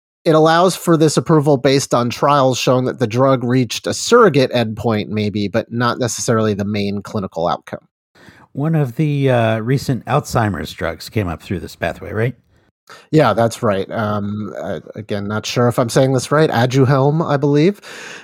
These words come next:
Speaker 1: um, was granted accelerated approval, uh, just about two years ago, um, made a lot of news at the time,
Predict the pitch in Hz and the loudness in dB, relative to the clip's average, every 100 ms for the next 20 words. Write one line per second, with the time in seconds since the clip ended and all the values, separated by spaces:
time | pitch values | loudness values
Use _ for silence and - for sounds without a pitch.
0 | - 123 117 107 110 120 127 - 139 131 | -4 0 2 0 -2 -6 -10 -4 0 0
1 | 117 139 139 147 139 123 - 143 139 135 | 0 2 2 4 2 0 2 4 4 4
2 | 127 113 - 147 131 139 127 117 113 - | 2 -2 2 2 4 4 6 4 2 -2
3 | _ _ _ - 107 104 98 131 - 131 | _ _ _ -6 -2 -2 -2 -6 0 2
4 | 107 - 214 165 131 120 117 117 165 185 | 2 2 4 6 4 4 4 4 4 0
5 | 110 104 101 107 101 104 104 104 104 104 | -2 -2 0 -2 0 0 0 0 -2 -4
6 | 95 104 - 110 107 170 | -6 -10 -4 -2 0 -2